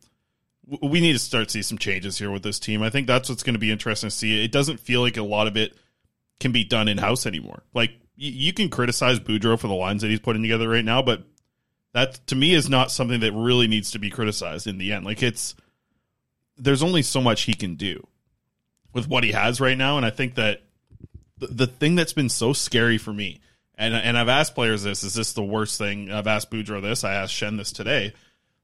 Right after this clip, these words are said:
Like, is the scariest thing for a team to just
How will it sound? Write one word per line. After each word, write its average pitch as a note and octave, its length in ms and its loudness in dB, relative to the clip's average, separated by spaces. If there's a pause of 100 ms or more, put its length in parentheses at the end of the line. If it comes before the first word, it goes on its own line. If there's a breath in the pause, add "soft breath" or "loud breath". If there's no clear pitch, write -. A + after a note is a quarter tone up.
Like, A2 320 -4
is A#2+ 220 -8
the B2+ 80 -2
scariest C#3 500 0
thing C3+ 160 0
for C3 160 0
a A2+ 60 0
team A2+ 600 -2
to A2 200 -4
just G#2+ 420 -2